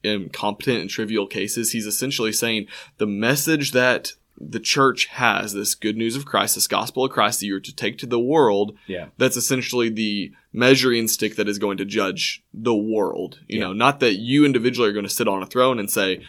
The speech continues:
Speaker 1: "No, you're wrong. Yes, you're good." But this message that you have been entrusted with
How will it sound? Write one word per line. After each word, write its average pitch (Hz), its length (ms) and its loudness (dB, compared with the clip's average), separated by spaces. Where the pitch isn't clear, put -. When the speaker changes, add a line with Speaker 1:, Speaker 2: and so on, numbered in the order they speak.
Speaker 1:
"No, 113 260 2
you're 98 260 -2
wrong. 117 420 2
Yes, 101 340 0
you're 98 160 -2
good." 127 380 4
But 123 420 6
this 117 300 -2
message 113 920 2
that 101 220 0
you 117 160 4
have 139 100 4
been 139 140 6
entrusted 123 640 2
with 90 420 -4